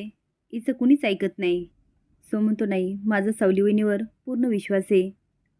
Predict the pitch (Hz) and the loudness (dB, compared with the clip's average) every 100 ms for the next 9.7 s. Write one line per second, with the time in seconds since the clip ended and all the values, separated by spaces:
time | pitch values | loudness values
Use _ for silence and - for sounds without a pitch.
0 | - 254 254 202 196 208 190 190 180 180 | -6 -2 -2 -2 -2 0 2 2 2 2
1 | 175 - - _ _ - 208 190 180 202 | 0 -6 -20 _ _ -8 -4 -4 -2 -2
2 | 196 185 202 - _ _ _ _ - 202 | -2 -2 -4 -12 _ _ _ _ -14 -10
3 | 196 208 214 214 185 190 190 196 _ _ | -6 -6 -6 -2 -2 0 -2 -6 _ _
4 | _ - 220 214 208 202 214 208 202 202 | _ -16 -8 -6 -4 -2 -2 0 -2 -2
5 | 220 202 208 220 _ _ - 240 254 214 | -2 -2 -4 -8 _ _ -16 -14 -8 -6
6 | 190 190 208 196 180 185 196 180 185 _ | -4 -4 -2 0 0 0 0 0 -4 _
7 | _ _ - 202 196 202 196 185 202 - | _ _ -4 -2 0 -2 0 -2 -2 -14
8 | _ _ _ _ 214 202 226 226 202 220 | _ _ _ _ -12 -8 -8 -4 -2 -2
9 | 226 180 185 185 - 180 175 | 0 2 2 -2 -2 -2 -2